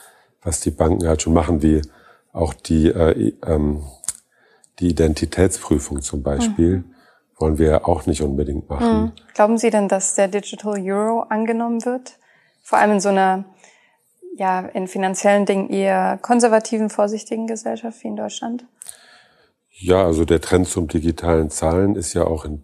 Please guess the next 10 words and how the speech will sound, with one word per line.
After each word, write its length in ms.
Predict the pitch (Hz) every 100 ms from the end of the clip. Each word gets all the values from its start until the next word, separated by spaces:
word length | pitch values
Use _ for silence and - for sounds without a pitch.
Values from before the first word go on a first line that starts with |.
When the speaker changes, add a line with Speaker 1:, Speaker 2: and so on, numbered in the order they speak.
| _
Speaker 1:
Deutschland 640 | 80 90 98 - 104 101 101
da. 320 | 101 110 107 _ _ _ _ _ _
Und 180 | 92 80
dann 500 | 82 87 85 - _
kann 180 | - 87
man 140 | 82
ja 120 | 82
sagen, 600 | 76 80 82 87 85 82 - - _ _ _ - - _ -
für 160 | - 85
Konservative 1000 | - 90 98 98 120 - 92 90 90